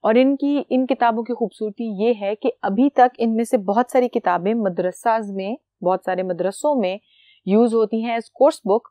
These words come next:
और इजिप्ट में जामिया अल अजहर में भी as course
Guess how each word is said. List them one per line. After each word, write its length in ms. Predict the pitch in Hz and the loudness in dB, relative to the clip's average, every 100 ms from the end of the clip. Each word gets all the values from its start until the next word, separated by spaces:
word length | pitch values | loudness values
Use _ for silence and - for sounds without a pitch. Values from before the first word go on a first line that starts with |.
| - | 2
और 160 | 220 - 240 | 2 2 2
इजिप्ट 380 | 277 311 311 202 | 4 4 2 -2
में 180 | 170 - _ _ _ 160 | -4 -6 _ _ _ 0
जामिया 380 | 214 226 240 | 4 6 6
अल 100 | 262 - | 4 4
अजहर 280 | 202 208 269 | 4 8 6
में 240 | 254 226 185 | 6 2 0
भी 180 | 202 240 - | 2 0 0
as 140 | 190 185 - | -6 -6 -4
course 180 | 208 | -4